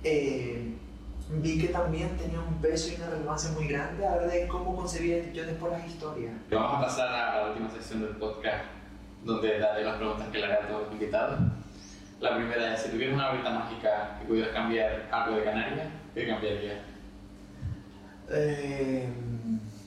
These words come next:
Speaker 1: regular el alquiler, el precio del alquiler. No creo que sea lícito por todo el tema de la especulación y cómo se contribuyen después,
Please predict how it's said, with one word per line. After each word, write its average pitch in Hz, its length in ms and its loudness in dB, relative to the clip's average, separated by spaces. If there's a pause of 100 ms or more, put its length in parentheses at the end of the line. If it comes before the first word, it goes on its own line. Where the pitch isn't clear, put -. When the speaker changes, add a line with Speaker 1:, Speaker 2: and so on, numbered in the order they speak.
(200)
Speaker 1:
regular 113 380 4
el 107 100 4
alquiler, 131 580 0 (480)
el 139 100 -6
precio 123 280 0
del 139 80 2
alquiler. 127 520 -2 (1000)
No 107 180 4
creo 95 200 0
que - 60 -8
sea - 200 -6
lícito 101 840 -4 (480)
por 104 180 -2
todo 101 140 -4
el 98 80 -6
tema 101 200 -6
de - 60 -6
la 90 40 -8
especulación 101 880 -4 (680)
y 110 320 0 (600)
cómo 117 240 4
se - 160 0
contribuyen 110 500 2
después, 110 460 0